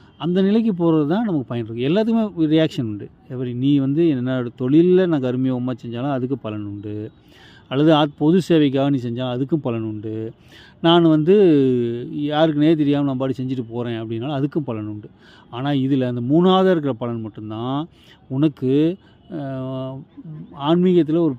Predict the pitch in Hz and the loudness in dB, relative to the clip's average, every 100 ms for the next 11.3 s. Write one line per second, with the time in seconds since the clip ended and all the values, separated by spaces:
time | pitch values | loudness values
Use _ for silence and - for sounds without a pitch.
0 | - 143 160 180 185 175 151 135 135 151 | -2 0 4 6 6 4 2 0 0 -2
1 | 143 180 151 - 185 160 156 151 165 156 | -4 -4 -4 0 0 2 -2 0 0 -2
2 | 156 151 165 160 143 147 160 160 156 147 | -2 -2 -2 -4 -2 0 2 0 -4 -4
3 | 151 170 151 127 170 185 175 175 151 123 | -2 -2 -2 -2 0 2 2 2 0 -2
4 | 113 113 117 113 113 _ _ - _ 143 | -6 -12 -10 -12 -12 _ _ -20 _ 0
5 | 170 214 196 185 175 143 131 120 127 127 | 4 4 4 2 2 2 -6 -4 -2 -2
6 | 113 - _ _ - 143 302 139 151 175 | -4 -10 _ _ -6 0 0 2 2 4
7 | 170 156 139 139 139 131 135 135 135 139 | 4 2 0 -2 -2 -2 -6 -6 -6 -4
8 | 151 160 156 131 120 117 117 120 135 151 | 0 2 0 -2 -6 -8 -10 -14 -10 -4
9 | 180 202 196 165 139 - 196 160 135 147 | 0 0 2 2 2 0 0 -2 -2 -4
10 | 175 233 175 190 170 160 143 127 113 107 | -6 -4 -2 0 0 -2 -2 -6 -6 -10
11 | 110 104 | -14 -16